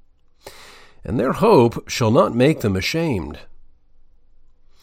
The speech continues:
Oh, that it could make us ashamed of our hope, wearing out so soon under afflictions,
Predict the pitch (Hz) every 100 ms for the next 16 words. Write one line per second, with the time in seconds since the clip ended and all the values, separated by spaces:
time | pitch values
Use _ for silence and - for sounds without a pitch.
0 | - - - - _ 180 220 254 170 156
1 | 135 131 117 120 113 131 220 311 220 156
2 | 101 87 90 95 180 202 151 87 - -
3 | - 113 131 135 127 127 123 - 139 127
4 | - - 175 165 104 110 135 - 175 233
5 | - 190 95 -